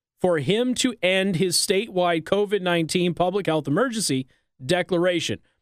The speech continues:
although that action is still caught in a debate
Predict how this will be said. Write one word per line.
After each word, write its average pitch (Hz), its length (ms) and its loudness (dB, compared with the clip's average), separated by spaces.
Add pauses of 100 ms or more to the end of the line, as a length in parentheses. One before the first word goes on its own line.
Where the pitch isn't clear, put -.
(180)
although 160 400 2
that 190 240 2
action 170 380 0
is 151 120 2
still 262 300 0
caught 180 280 0
in 156 100 0
a 147 40 2
debate 180 400 0